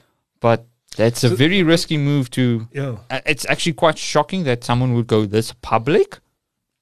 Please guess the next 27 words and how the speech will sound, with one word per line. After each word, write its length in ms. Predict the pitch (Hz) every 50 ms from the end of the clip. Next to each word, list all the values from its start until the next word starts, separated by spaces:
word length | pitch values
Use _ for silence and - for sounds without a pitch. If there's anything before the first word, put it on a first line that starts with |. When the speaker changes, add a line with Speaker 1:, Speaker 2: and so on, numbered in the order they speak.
| _ _ _ _ _ _ _ _ - _ _ - - -
Speaker 1:
because 220 | 131 131 139 139
the 80 | 135 143
problem 240 | - 190 214 190 165
is 140 | 139 131
Nvidia 420 | - - 147 151 131 147 156 175 147
never 180 | 131 135 135 120
forgets. 520 | 113 - 104 - - - - - - - _ _ _ _ _ _ _ _ _ _ _
I 100 | - 107
know 220 | 113 120 143 156
even 200 | 123 160 160 151
Linus 340 | 123 120 123 131 127 120 117
said 160 | - 117 104 -
that 180 | - 101 -
once. 260 | - 110 107 101 113 -
Of, 100 | 107 107 _ _ _
I 60 | 104
think 280 | - _ 131 131 120 -
you, 100 | 120 101 - _ _
if 160 | _ _ _
you 80 | - 110
look 160 | 104 123 123
at 140 | 127 117 -
Linus's 420 | 110 110 117 120 120 120 120 110
videos 280 | 107 113 113 113 110 -
and 100 | 110 104
so 140 | - 110 104
forth, 240 | - - 101 -